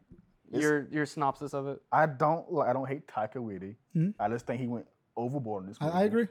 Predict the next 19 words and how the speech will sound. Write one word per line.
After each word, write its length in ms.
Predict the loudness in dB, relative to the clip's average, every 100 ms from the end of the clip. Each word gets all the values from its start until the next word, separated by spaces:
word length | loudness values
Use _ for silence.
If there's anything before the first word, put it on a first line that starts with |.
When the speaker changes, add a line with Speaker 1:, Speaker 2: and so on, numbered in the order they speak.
| 2
Speaker 3:
I 140 | 4
agree 200 | 6 8
with 140 | 8 8
you. 60 | 6
Speaker 1:
I 60 |
do 180 | 4 0
think 140 | 0
the 40 | -2
tone 460 | -4 -2 0 -2 -4
could 140 | -4
have 100 | -2
been 180 | -2 0
better 180 | 0 -2
in 40 |
certain 240 | -4 -6 -4
areas. 520 | -6 -6 -8 -10 -12
Like, 160 | -12
that 100 | -10
he, 160 | -10